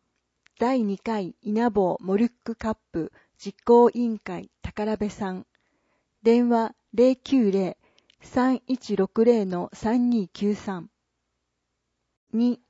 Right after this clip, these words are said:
稲川町からのお知らせをクロスアイディーアプリで受け取る。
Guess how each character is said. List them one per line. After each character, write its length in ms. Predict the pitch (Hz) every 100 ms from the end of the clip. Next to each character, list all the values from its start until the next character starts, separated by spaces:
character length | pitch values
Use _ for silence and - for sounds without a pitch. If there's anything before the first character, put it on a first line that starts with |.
| _ _ _ _ -
稲 240 | 233 269
川 240 | 277 277 277
町 240 | - 214
か 140 | - 190
ら 100 | 175
の 160 | 180
お 80 | 190
知 140 | -
ら 100 | 208
せ 220 | 202 202 196
を 160 | 185 _ _ _ _ -
ク 80 | 233
ロ 140 | 254
ス 240 | - 262 247
ア 60 |
イ 100 | 247
デ 80 | 240
ィ 140 | 247 -
ー 0 |
ア 80 | 233
プ 160 | 208
リ 120 | 180 160
で 100 | 175
受 240 | 170 180
け 40 |
取 240 | - 170
る。 40 | -